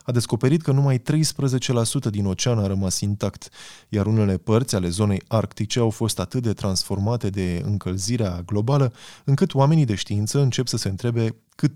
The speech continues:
timp vor mai putea numi acele ape arctice. Deși inundațiile de coastă și creșterea nivelului mării au dominat temerile noastre legate de impactul schimbărilor climatice asupra oceanelor planetei,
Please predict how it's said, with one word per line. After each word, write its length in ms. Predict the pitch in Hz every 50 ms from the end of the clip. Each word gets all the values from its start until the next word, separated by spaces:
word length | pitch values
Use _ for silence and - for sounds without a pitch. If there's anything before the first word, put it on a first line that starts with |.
| -
timp 260 | _ 151 147 131 98 90
vor 160 | 90 87 87
mai 180 | 85 85 85
putea 300 | 82 - - - - 113
numi 340 | 101 92 90 92 107 110 104
acele 420 | - 85 - - - 110 92 85 -
ape 460 | - 101 101 - - 98 92 90 - -
arctice. 720 | _ 101 101 92 - - - - 92 - - - - - _ _ _ _ _ _ _ _ _ _ _
Deși 280 | 110 107 - - 110
inundațiile 540 | 107 98 92 90 95 104 104 - - - -
de 100 | 117 107
coastă 360 | - - 113 110 110 - -
și 160 | - - - -
creșterea 400 | - - 107 - - 110 101 98
nivelului 420 | 95 92 92 110 107 98 95 92
mării 300 | 92 101 110 110 107 101
au 100 | 92 92
dominat 560 | 101 101 107 101 101 101 101 - - - -
temerile 480 | - - 107 101 104 101 98 90 92 - -
noastre 300 | 107 107 - - - 92
legate 340 | 104 - - 101 101 -
de 100 | 104 110
impactul 460 | 104 107 98 - 110 107 101 - - -
schimbărilor 580 | - - - 104 95 107 95 101 98 95 95
climatice 540 | - - 101 101 98 113 113 - 107 - -
asupra 500 | 110 - - - - - 98 92 92 98
oceanelor 580 | - - - - 123 120 113 104 92 95 101 -
planetei, 480 | - - 110 110 135 135 - 135 120